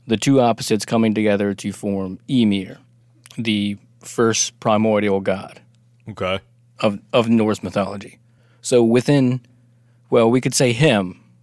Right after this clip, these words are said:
Speaker 1: but as time went on, people started to realize that Ymir was both a hermaphrodite who had,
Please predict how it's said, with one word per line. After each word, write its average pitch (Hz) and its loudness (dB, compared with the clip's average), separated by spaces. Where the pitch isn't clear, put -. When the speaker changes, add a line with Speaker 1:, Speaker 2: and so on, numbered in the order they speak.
Speaker 1:
but 113 0
as 123 0
time 139 2
went 110 2
on, 104 0
people 110 -4
started 110 0
to 110 -8
realize 101 -2
that 98 -2
Ymir 107 -2
was 101 -6
both - -4
a 101 0
hermaphrodite 110 -2
who 117 -2
had, 104 -2